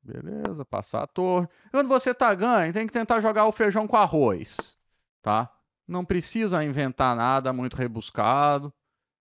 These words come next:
Ok, dá um cheque, checolino aqui. Beleza. Agora eu posso botar uma torre ali.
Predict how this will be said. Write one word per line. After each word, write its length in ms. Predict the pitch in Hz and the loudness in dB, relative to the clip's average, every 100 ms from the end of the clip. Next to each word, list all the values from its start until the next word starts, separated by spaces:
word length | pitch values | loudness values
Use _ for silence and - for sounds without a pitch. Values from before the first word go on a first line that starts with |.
| _ | _
Ok, 420 | - - 156 170 151 | -16 -10 -6 -4 -2
dá 100 | 104 | -4
um 100 | 107 | -6
cheque, 300 | 104 - _ - | -8 -8 _ -12
checolino 600 | - 107 92 95 98 143 | -10 -8 -8 -8 -8 -8
aqui. 640 | 143 - 143 147 147 143 _ _ _ _ _ _ _ _ _ | -8 -8 -4 -2 -4 -6 _ _ _ _ _ _ _ _ _
Beleza. 880 | 101 82 92 117 127 123 113 120 120 _ _ _ _ _ _ _ - | -12 -10 -10 -8 -6 -6 -8 -12 -14 _ _ _ _ _ _ _ -20
Agora 260 | 95 95 | -10 -10
eu 80 | 92 | -8
posso 260 | - - - | -10 -12 -12
botar 280 | 90 - | -14 -12
uma 160 | 90 - | -12 -14
torre 300 | - 87 131 | -14 -10 -6
ali. 540 | 131 107 123 123 123 | -6 -4 -4 -4 -6